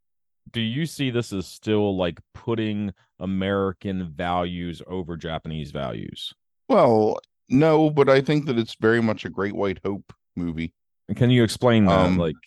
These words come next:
Speaker 2: it takes Douglas to teach these, you know, staid,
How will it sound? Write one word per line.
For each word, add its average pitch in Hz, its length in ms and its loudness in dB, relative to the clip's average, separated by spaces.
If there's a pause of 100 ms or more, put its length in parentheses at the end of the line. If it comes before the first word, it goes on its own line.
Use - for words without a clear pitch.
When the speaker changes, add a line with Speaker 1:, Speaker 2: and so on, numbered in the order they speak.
(2500)
Speaker 2:
it 156 160 0
takes 196 340 4
Douglas 117 880 2
to 104 520 -2
teach - 420 -6
these, 101 920 -8 (2000)
you 139 120 0
know, 101 260 2
staid, 113 1000 -2